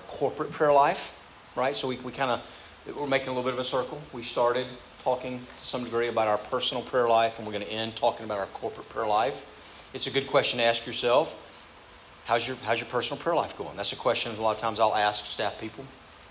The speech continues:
But if personal life, whether it's going good or bad, a great follow-up question is, how's your corporate prayer life going?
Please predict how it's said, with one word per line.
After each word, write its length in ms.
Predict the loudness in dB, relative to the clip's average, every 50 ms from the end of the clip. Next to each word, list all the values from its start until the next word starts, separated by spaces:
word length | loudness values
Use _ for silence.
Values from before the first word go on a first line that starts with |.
| -20 -20 -10 -8 -8 -8 0 4
But 280 | 6 6 6 4 0 -8 -12 -16 -18 -18 -20 -20 -20 -20 -12 -12
if 260 | -12 -12 -12 -16 -10 0
personal 320 | 2 4 4 4 4 6 8
life, 520 | 8 8 6 4 0 -6 -8 -12 -16 -4 4
whether 180 | 8 8 10
it's 140 | 10 8 8
going 260 | 8 8 8 8 4 2 2
good 120 | 4 4
or 60 | 6
bad, 260 | 8 8 8 8 6 2 -4 -12 -18 -20 -20 -20 -20 -18 -12 -10
a 80 | -8
great 280 | -2 2 2 2 2 4
follow-up 300 | 6 6 8 8 6 4
question 300 | 0 -2 -2 -2 -4 -4
is, 100 | -2 -2
how's 160 | -2 -2 -4
your 80 | -4 -8 -10 -10
corporate 300 | -10 -10 -8 -10 -14 -14
prayer 180 | -12 -12 -10
life 280 | -10 -10 -10 -10 -12 -12
going? 200 | -12 -12 -12